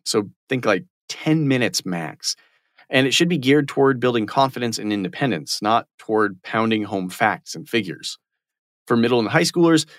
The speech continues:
the rule of thumb is about ten minutes per grade.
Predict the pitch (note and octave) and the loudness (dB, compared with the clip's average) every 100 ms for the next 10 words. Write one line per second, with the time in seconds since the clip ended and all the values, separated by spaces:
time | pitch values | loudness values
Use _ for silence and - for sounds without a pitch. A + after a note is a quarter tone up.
0 | _ - C#3 D3 F3+ D#3 - C#3+ C3+ C3 | _ -2 4 6 6 4 2 0 2 2
1 | C3 - - - C#3 C#3+ C#3 B2 A#2+ A2+ | 0 -2 -18 -6 -4 -2 -2 -2 -2 -4
2 | - - - B2 A#2+ G#2+ F#2+ G2 G2 D2 | -6 -10 -4 2 4 2 0 -2 -2 -4
3 | - | -10